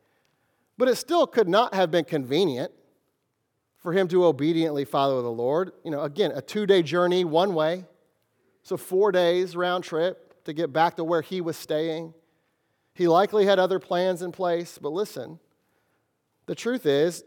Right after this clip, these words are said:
taking action in obedience to what God is calling us to is rarely convenient.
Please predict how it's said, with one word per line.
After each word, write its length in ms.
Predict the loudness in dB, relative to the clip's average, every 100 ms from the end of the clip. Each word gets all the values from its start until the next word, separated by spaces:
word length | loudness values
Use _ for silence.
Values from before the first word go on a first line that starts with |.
| -2
taking 360 | 0 2 -2 0
action 440 | 2 0 0 -6
in 160 | -4 -2
obedience 640 | -4 0 2 2 0 -2 -4
to 100 | 0
what 240 | 0 2
God 300 | 2 4 4
is 120 | 2
calling 460 | -2 -2 0 -2 -4
us 180 | -6 -10
to 360 | -16 -14 -18 _ _ _ _ _ _ _ _
is 180 | 0 0
rarely 380 | 0 2 2 0
convenient. 540 | -4 -10 -12 -14 -20